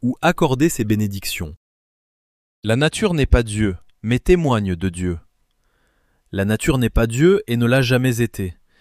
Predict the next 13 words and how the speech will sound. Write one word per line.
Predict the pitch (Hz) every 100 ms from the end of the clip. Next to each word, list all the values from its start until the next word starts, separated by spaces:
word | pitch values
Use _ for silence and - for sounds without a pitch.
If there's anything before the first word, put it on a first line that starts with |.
| _ _ -
Il | 120 123
est | 143 143
dans | 104
la | 101
nature. | 98 92 - 92 82 - _ _ _ _ _
La | 92 104
voix | 107 165
de | 156
la | 131 123
nature | 123 - 175 -
témoigne | 151 147 151 139
de | 113
lui, | 110 104 123 175